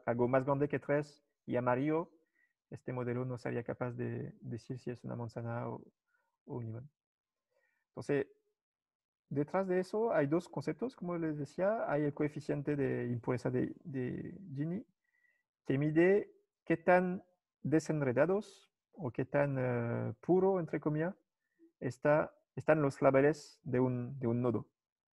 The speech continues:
Entonces, eso es la impureza de, de Gini, que vamos a precisar un poco. Y la ganancia de información, eh, es un indicador que mide cuánto una pregunta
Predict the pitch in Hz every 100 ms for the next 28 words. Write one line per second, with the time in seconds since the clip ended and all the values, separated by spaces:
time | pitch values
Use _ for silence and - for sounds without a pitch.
0 | _ _ _ _ _ _ _ _ _ -
1 | 117 135 117 131 127 123 120 123 117 127
2 | 120 - 131 - 160 208 _ _ _ 131
3 | 120 127 139 139 - 117 - - 180 143
4 | 160 - - _ _ _ _ _ - -
5 | _ _ - _ _ - 160 180 156 156
6 | 165 - 170 156 151 143 143 - 208 240
7 | - _ _ _ _ _ _ _ _ _
8 | _ _ - - 131 123 123 123 - 147
9 | - - - _ _ _ _ _ _ 147
10 | 151 147 143 143 139 135 143 185 - 156
11 | 147 143 170 190 - 202 190 214 214 170
12 | - 160 160 165 185